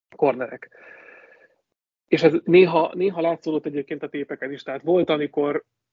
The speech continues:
lehetett látni, hogy időben elindult, sőt, gyakorlatilag hamarabb elindult egy játékra, mint ahhoz az kvázi érzékelhető lett volna, mert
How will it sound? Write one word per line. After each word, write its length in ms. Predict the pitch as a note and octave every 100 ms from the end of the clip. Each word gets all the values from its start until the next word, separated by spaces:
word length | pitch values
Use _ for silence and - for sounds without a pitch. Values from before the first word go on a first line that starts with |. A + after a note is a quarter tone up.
| _
lehetett 360 | F3 E3+ E3 D3+
látni, 300 | D3 - C#3+
hogy 140 | D3+
időben 340 | F3+ D#3+ D#3 D#3
elindult, 420 | D3 C#3 D3 C#3+
sőt, 200 | F3 D3+
gyakorlatilag 340 | D#3+ E3+ E3
hamarabb 440 | F3+ F3 D#3+ C#3+ D3+
elindult 400 | D3+ C#3+ D3 D#3
egy 100 | D3
játékra, 560 | D3+ D3+ D3+ D#3 D3
mint 200 | C#3+ C#3+
ahhoz 220 | D3 C#3+
az 220 | C#3 C3 C#3
kvázi 380 | D3 C#3 C#3 C3+
érzékelhető 600 | D3 C#3 C#3+ C#3+ C3+ C#3+
lett 120 | C#3
volna, 260 | D3+ D#3+ D3+
mert 200 | C#3+